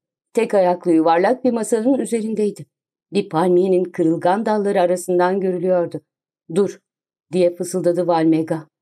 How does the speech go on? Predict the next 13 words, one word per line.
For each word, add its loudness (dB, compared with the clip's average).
Lambanın 2
yanında 2
nöbet 0
tutan -2
bir -4
adam -2
vardı. -6
Ayaktaydı 0
ve 0
elinde 0
bir -6
tüfek -6
vardı. -2